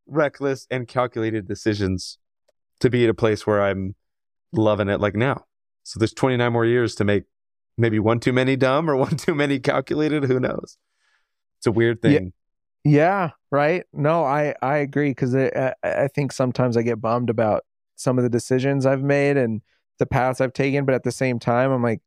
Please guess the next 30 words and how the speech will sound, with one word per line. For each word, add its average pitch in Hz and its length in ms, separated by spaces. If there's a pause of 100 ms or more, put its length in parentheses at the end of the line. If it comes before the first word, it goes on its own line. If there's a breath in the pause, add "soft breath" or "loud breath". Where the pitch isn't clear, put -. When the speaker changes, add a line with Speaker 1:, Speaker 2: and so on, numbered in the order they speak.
(400)
Speaker 2:
"How 127 100
do 139 100
I 147 60
not 131 260
know 127 280
that 123 160
those 120 240
things 123 320
led 117 240
me 117 180
to 113 180
where 113 280
I 113 60
need 113 160
to 107 100
be?" 107 340 (180)
Like, 107 280
in 117 160
whatever, 123 300 (220 loud breath)
and 147 120
maybe - 300
it's 120 180
Speaker 1:
Thousand - 0
percent. - 0
Speaker 2:
not 175 200
even, 170 200
like, 135 280 (340)
need 156 400
and, 131 180
like, 117 240